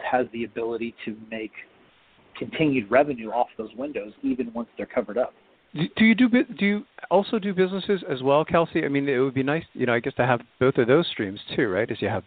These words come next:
Speaker 2: businesses, and, uh, you know, I was just thinking of just even, like, residential, like, consumers, you know, I'm thinking of the whole United States market. But do you ever have businesses as clients as well?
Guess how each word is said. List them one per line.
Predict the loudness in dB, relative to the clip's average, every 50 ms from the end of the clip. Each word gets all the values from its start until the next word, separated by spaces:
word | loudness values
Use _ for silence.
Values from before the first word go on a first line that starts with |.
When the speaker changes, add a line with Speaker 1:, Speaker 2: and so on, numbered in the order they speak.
| _
Speaker 2:
businesses, | -6 -6 -4 -6 -10 -6 -2 -2 -2 -2 -2 -2
and, | 0 0 0 0 0 -2
uh, | 0
you | 4 4 6
know, | 8
I | 8 6
was | 6 4
just | 2 0 0
thinking | 0 2 2 2 2 2
of | 0 -2 0 -2
just | -4 -2 -2 -4
even, | -4 -2 -2
like, | -2 -4 -4 -6
residential, | -4 -2 -2 0 0 0 0 0 0 0 2 0 0 0 0 0 0
like, | 0 -2 -2 -2
consumers, | -6 -8 -6 -4 -2 0 0 0 -2 -2 -2 -2 0 0
you | -2
know, | -2 -2 -2
I'm | -2 -2
thinking | -4 -4 -2 -2 -4
of | 0
the | 0 0
whole | 0 0 0 -2
United | -2 -4 -4 -2 -2 -4 -4 -6 -8
States | -8 -8 -8 0 2
market. | 2 2 2 2 -2
But | -2 0 4
do | 6
you | 6 6
ever | 6 4 2
have | 2 2 2 2 -2 -4 -12 _ _ _ _ _ _ _ _ _ _
businesses | -4 -2 -2 -4 -4 -2 0 0 0 2
as | 0 0 0 -2 -8 -18 _ _ _ _ _ _ _ _ _ _ -12
clients | -2 0 0 0 0 -2 -4
as | -4 -2 0
well? | 0 0 0 -2